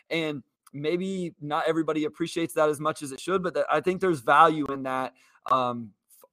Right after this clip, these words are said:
internally and externally, 'cause those guys have agents too, and those guys may have, um,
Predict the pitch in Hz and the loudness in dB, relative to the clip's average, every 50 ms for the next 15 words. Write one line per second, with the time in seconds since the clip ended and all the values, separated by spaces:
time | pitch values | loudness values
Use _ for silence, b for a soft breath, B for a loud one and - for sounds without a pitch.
0 | _ - 160 175 156 131 - - 190 196 202 208 202 214 226 226 208 220 - 156 | _ -4 -4 -2 -2 -4 -2 0 0 2 2 0 0 -2 -2 -4 -4 -6 -6 -6
1 | 175 175 170 165 147 - 135 135 - - - - 156 139 131 120 113 110 107 - | -6 -4 -6 -6 -6 -6 -8 -8 -8 -12 -12 -10 -8 -8 -8 -8 -8 -10 -8 -8
2 | 151 131 127 185 226 214 226 233 220 220 185 214 202 175 175 190 202 202 180 202 | -8 -4 -2 -2 0 4 6 6 6 6 6 6 4 6 4 2 0 0 -2 -4
3 | 190 175 - - - 254 254 220 180 156 - 151 151 147 175 202 190 160 190 180 | -4 -4 -6 -4 -2 -2 0 2 0 0 0 0 0 0 0 -2 0 0 2 2
4 | 190 185 160 180 180 180 185 185 185 180 180 175 156 b b b b b b b | 2 2 0 -4 -4 -2 0 0 2 2 2 0 -2 b b b b b b b
5 | b _ - 143 147 143 143 143 139 139 131 | b _ -2 0 0 2 0 0 -2 -8 -12